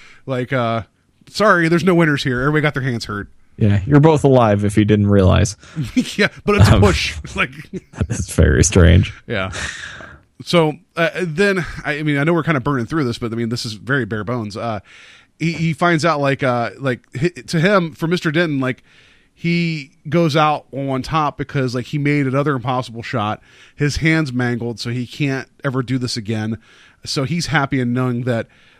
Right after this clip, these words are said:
Speaker 1: like, he doesn't have to ever raise a gun again. And he's actually trying to convince the kid, "Hey, you know, this is a blessing. You know, like, you go live your life. You're not, you're not held to having to be, like, what I was." And, and so Denton kinda wins in the sense that, like, "Hey,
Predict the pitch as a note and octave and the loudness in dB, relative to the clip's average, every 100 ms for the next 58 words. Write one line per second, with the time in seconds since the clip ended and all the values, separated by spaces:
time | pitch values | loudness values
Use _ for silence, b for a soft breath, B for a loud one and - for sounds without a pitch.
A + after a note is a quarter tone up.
0 | b A#2 A#2 - - D#3+ D#3+ B2+ B2 C3 | b -4 -6 -6 -2 2 2 0 -2 -2
1 | B2 A#2+ B2 B2 A2 A2+ C3 A#2 G#2+ A#2+ | -2 -4 -4 -6 -8 -4 -2 -2 -2 -4
2 | A#2 G#2 - A2 A#2 G2+ G2 b b b | -4 -6 -10 -8 -6 -6 -8 b b b
3 | b B2+ C3 D3 C3+ C#3 D3 - C#3+ B2+ | b -4 -2 -2 -2 -4 -4 -2 -4 -4
4 | A#2 B2+ A#2+ A2+ - D#3+ C#3+ A#2 G#2+ b | -6 -6 -6 -12 -4 0 0 0 -6 b
5 | b b b C#3+ C#3 B2 A2 _ _ _ | b b b 0 0 0 -4 _ _ _
6 | - C3+ C3 D3+ C#3+ C3+ C3 C#3 - G2 | -6 -4 -2 -4 -4 -4 -2 -2 -2 -6
7 | F2+ F#2 _ B2 A#2 A#2 A#2 A#2 G#2+ B2 | -8 -18 _ -8 -6 -6 -6 -8 -6 -6
8 | A#2+ D#3 D3+ D3 C3 B2+ A#2+ A2 B2 B2 | -2 -2 0 0 -2 -2 -2 -4 -4 -4
9 | B2+ C3 C3 B2+ - C3+ B2+ A#2+ B2+ A2+ | -2 -2 -2 -4 -4 -4 -4 -6 -4 -2
10 | B2 A#2 A#2 A2 A#2+ A2+ G#2 b - B2 | -4 -4 -6 -4 -4 -4 -8 b -6 -4
11 | G#2+ A#2+ B2 A#2+ G2+ G2 G#2 - - b | -2 0 0 0 -2 -4 -6 -10 -14 b
12 | b b b b C3+ B2+ B2 A#2 B2+ A#2+ | b b b b -4 -2 -4 -4 -4 -2
13 | C#3+ C3 B2 D#3+ C#3 D3+ C#3+ A#2 D3+ D#3 | -2 -2 -2 -2 -2 -2 -2 0 0 0
14 | B2 B2 - B2+ A#2 A#2+ B2 A#2 B2+ E3+ | -2 -6 -4 -6 -6 -8 -6 -4 0 0
15 | C3+ | 0